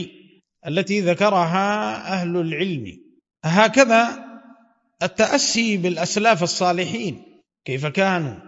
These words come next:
في ثباتهم، في صدقهم. لنأخذ حادثة الإفك مثالا،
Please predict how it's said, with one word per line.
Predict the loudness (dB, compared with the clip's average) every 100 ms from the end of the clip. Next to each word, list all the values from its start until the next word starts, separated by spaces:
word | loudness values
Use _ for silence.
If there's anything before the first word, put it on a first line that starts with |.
| -20 _ _ _
في | -14 -12
ثباتهم، | -4 0 2 2 0 -4 -4 -8 -14 -20 -20 _ _
في | -8 -4
صدقهم. | -2 -4 -4 -2 -2 -4 -8
لنأخذ | -2 0 0 0 2 2 2
حادثة | -2 -2 -2 0 0 2 0
الإفك | 0 -4 -10 -8 -6 -6 -8 -16 -20 _ _ -2
مثالا، | 0 2 2 0 -2